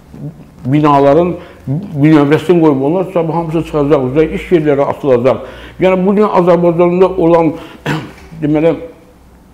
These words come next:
iş yerləri, e, çoxdur. Sadəcə olaraq onun yerini doldurmaq üçün yönəltmək lazımdır. Yönəltmək lazımdır. Burada məndə işə götürənlər də, iş, işə götürən büroların, yəni, təmasları var.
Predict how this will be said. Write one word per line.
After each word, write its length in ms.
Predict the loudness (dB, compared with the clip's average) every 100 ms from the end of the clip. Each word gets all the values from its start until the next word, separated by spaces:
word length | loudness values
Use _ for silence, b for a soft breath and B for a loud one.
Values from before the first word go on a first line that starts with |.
| -20 -20 -18 -8
iş 220 | -8 0
yerləri, 420 | 0 2 2 2
e, 440 | 0 -8 -16 -10 -10 -10 -18 -20 -20 -20 -20 -20 -20 -20 -20 -20
çoxdur. 440 | 0 0 0 -4 -4
Sadəcə 440 | 0 0 0 0 0
olaraq 580 | 2 2 2 2 -2
onun 240 | -4 -4 -6 B B
yerini 280 | 2 4 4
doldurmaq 500 | 2 4 2 2 -2 -2
üçün 200 | -4 -4 2
yönəltmək 580 | 4 4 4 2 2 2
lazımdır. 520 | 2 -2 -8 -12 -14 -20 _ _ -2
Yönəltmək 460 | 2 2 2 2
lazımdır. 140 | 2 0
Burada 200 | -2 0
məndə 220 | 0 0 -2 B B B -6
işə 240 | -2 -2 -2
götürənlər 500 | 0 2 2 0 2
də, 120 | 2 0 B B B -14
iş, 180 | -14 -16 -18 -10
işə 160 | -2 0
götürən 340 | 0 0 0 2
büroların, 600 | 4 4 6 4 4 -2 -10 B B B
yəni, 240 | 2 2 2
təmasları 640 | 0 0 -2 0 2 4
var. 220 | 2 -2